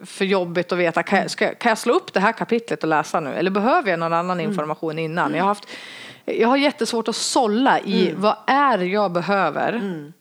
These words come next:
Speaker 1: och är den här informationen jätteviktig eller är den inte det?
Speaker 2: Mm. Precis.
Speaker 1: Så att, eh, såna
Speaker 2: Ja.
Speaker 1: bitar är, eh, där, där kan man ju anpassa skolan lite bättre, kanske.
Speaker 2: Ja.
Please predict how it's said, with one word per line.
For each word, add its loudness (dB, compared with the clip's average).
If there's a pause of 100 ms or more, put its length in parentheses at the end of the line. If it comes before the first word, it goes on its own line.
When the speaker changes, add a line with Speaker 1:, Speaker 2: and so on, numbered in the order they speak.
(300)
Speaker 1:
och 2
är 2
den 0
här 2
informationen -2
jätteviktig -4
eller 0
är -2
den -4
inte -6
det? -4
Speaker 2:
Mm. -6 (1040)
Precis. -6
Speaker 1:
Så 2
att, -4
eh, 2 (100)
såna 2
Speaker 2:
Ja. 0
Speaker 1:
bitar 2
är, 4 (540)
eh, -8 (320)
där, 0
där 0
kan -2
man 0
ju -2 (1040)
anpassa -2 (340)
skolan -6 (560)
lite -6
bättre, -14 (360)
kanske. -6
Speaker 2:
Ja. -2